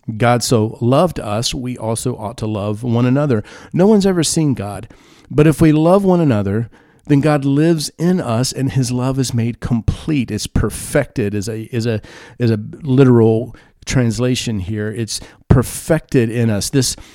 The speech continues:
sacrifice of God's Son, when we put our faith in Jesus, changes us, changes me from being a selfish person into selflessness. It's,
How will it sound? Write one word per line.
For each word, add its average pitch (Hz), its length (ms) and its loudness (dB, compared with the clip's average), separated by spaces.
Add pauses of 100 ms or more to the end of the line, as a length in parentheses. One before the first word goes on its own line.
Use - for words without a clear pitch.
(180)
sacrifice 165 840 0
of 139 100 -2
God's 131 280 0
Son, 107 480 0
when 110 100 2
we 110 100 2
put 127 280 2
our 113 180 -4
faith 143 400 0
in 135 140 4
Jesus, 104 600 -4
changes 147 680 2
us, 107 500 -4 (560)
changes 160 680 2
me 117 220 0
from 113 180 -2
being 107 240 0
a 104 80 -2
selfish - 720 -2
person 120 480 0 (320)
into 127 300 2
selflessness. - 1700 0
It's, 113 320 -4